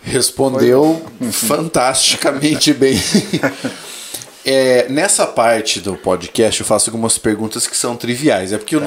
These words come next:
Speaker 1: no-, o no-, a nossa
Speaker 2: Tudo
Speaker 1: conversa
Speaker 2: bem.
Speaker 1: tá no nível aqui, sabe?
Speaker 2: Tá.
Speaker 1: Mas elas fazem parte quando nós vamos nos encaminhando mais para o fim da no-, da conversa. A primeira delas é, "Qual é a sua comida predileta?"
Speaker 2: Ai,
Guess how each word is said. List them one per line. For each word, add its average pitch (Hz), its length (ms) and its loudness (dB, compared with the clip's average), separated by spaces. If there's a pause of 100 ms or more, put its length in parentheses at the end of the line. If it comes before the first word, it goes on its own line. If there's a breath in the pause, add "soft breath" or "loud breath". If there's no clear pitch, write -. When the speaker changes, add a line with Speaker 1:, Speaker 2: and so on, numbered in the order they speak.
Speaker 1:
no-, 135 80 0
o 127 40 0
no-, 131 100 0 (100)
a 123 80 0
nossa 147 240 0
Speaker 2:
Tudo - 140 -6
Speaker 1:
conversa 131 320 0
Speaker 2:
bem. 123 80 2
Speaker 1:
tá 143 80 -2
no 156 80 -4
nível 143 340 0
aqui, 131 340 -6
sabe? 95 340 -2
Speaker 2:
Tá. 98 120 -2 (260 loud breath)
Speaker 1:
Mas 135 300 0
elas 160 320 0
fazem 147 340 -2
parte 143 440 0
quando 139 280 -4
nós 135 200 0
vamos 123 260 -2
nos 123 240 -2
encaminhando 120 720 0 (340 loud breath)
mais 117 280 0
para 117 200 2
o 123 60 0
fim 123 260 -2
da 120 120 2
no-, 113 180 -2
da 107 140 0
conversa. - 560 -2 (400 loud breath)
A 131 120 0
primeira 220 420 0
delas 202 340 2
é, 107 280 -2
"Qual 208 200 4
é 233 40 4
a 220 60 4
sua 208 160 0
comida 196 260 -2
predileta?" 170 600 -2 (1080 loud breath)
Speaker 2:
Ai, - 60 -20